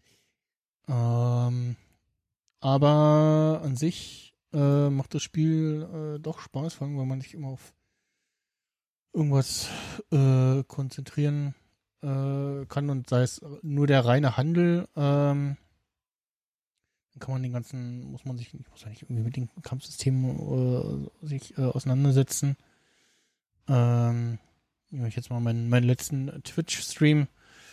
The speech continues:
auf den Monitor geworfen, damit der Nick weiß, wovon ich rede. Und halt so ein Weltraumspiel, man kann durch die Gegend fliegen, entweder Handel betreiben oder an-, Missionen erfüllen, äh, wo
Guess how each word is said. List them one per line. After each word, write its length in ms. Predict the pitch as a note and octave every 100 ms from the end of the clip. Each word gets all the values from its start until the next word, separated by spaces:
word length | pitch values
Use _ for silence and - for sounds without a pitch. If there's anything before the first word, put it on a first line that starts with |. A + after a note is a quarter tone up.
| _ _ _ _ _
auf 380 | G3+ D3 C#3 -
den 300 | - C#3 C#3
Monitor 360 | C#3 C#3+ - C#3+
geworfen, 260 | C#3 C3
damit 180 | C#3 B2
der 80 | B2
Nick 320 | B2+ C3+ -
weiß, 220 | B2 B2+
wovon 200 | B2+ - A#2+
ich 120 | -
rede. 300 | C3+ G3 F#3+ _ _ _ _ -
Und 60 | C#3
halt 120 | B2
so 80 | A2+
ein 40 |
Weltraumspiel, 600 | D3 - F3 - E3+ D#3
man 120 | C#3+
kann 240 | - C3 B2+
durch 140 | A#2+
die 80 | D3+
Gegend 200 | F3+ F3
fliegen, 480 | D#3+ D#3 D#3+ D#3 D3
entweder 340 | C#3 C3 A#2
Handel 200 | D3 D#3
betreiben 460 | C#3+ - C#3 C3+ C3
oder 140 | B2+ A#2+
an-, 420 | C3+ C3 C3 B2 B2+
Missionen 480 | - C#3+ C#3 C3+
erfüllen, 720 | C3+ C3 - C#3 C3 C3 B2+ -
äh, 40 |
wo 840 | B2+ B2 B2 B2 B2 B2 A#2+ A#2